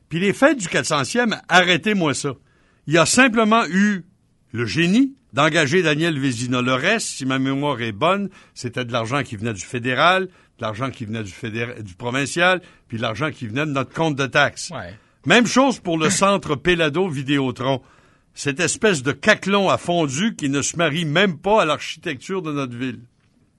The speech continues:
Speaker 1: C'est vrai que ça fait drôle, hein, le centre Vidéotron, quand tu regardes de loin. Le reste, des échecs, des échecs, des échecs. Les vidanges, le coffre-fort virtuel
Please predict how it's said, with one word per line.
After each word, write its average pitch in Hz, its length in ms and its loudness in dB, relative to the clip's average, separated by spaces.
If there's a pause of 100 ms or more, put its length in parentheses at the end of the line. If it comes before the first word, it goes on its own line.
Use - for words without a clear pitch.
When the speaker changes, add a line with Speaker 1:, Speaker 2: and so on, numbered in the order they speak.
(520)
Speaker 1:
C'est 120 120 -8
vrai 202 120 -4
que 240 80 -6
ça 123 100 -8
fait 110 120 -8
drôle, 120 360 -6
hein, 135 120 -10
le 120 40 -14
centre 139 260 -12
Vidéotron, 120 560 -14
quand 110 60 -16
tu - 120 -20
regardes 120 240 -10
de 110 60 -8
loin. 117 220 -10 (1400)
Le 151 140 4
reste, 240 560 4 (680)
des 139 260 -2
échecs, 160 420 -4
des 123 240 -4
échecs, 139 360 -6
des 113 260 -6
échecs. 110 340 -8 (380)
Les 139 120 2
vidanges, 160 540 -2 (760)
le 120 80 -6
coffre-fort 175 640 -2
virtuel 143 680 -4